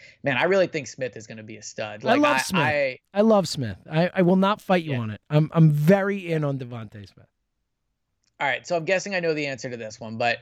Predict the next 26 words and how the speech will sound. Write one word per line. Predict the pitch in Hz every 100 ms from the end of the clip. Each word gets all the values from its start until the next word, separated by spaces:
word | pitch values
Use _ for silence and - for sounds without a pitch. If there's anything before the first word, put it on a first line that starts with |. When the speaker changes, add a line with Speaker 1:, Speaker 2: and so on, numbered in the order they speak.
| _ -
Speaker 1:
you're | 143
sitting | 190 196
there | 202 185
at | 160
twelve, | - 160 151 147 139 - _ _ _ _ -
and | 147 139 127
Smith, | - - 151 175 202
Waddle, | 170 165 160 156
and | 151
Surtain | 139 135 139 135 127
are | 127
on | 117
the | 113
board. | 110 120 - - _
So | - 151 147
Speaker 2:
Smith. | -
Speaker 1:
you're, | 143 147 143
you're | 147
guaranteed | 120 156 180 185 151 151 151 139 135
Speaker 2:
Smith. | _
Speaker 1:
to | 131
get | 127
Speaker 2:
Smith. | 127 110
Speaker 1:
one | 120 127 120
of | 107
them, | 110